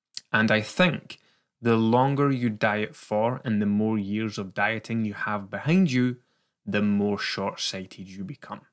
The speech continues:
The m-, you know, when you lost weight that very first time, when you tried that very first diet, you perhaps were being a bit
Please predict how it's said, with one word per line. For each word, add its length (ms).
The 140
m-, 260
you 160
know, 140
when 520
you 100
lost 360
weight 200
that 200
very 300
first 300
time, 220
when 140
you 100
tried 340
that 200
very 240
first 380
diet, 300
you 220
perhaps 720
were 260
being 440
a 60
bit 260